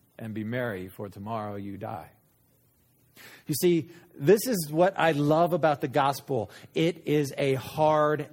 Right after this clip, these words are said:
edge. It cuts marrow and muscle and tendon and ligament. It is like a, a surgeon's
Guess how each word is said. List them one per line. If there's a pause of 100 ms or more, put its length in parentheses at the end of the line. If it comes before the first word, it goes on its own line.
edge. (1040)
It (640)
cuts (760)
marrow (960)
and
muscle (160)
and
tendon (160)
and
ligament. (1080)
It
is
like
a, (760)
a
surgeon's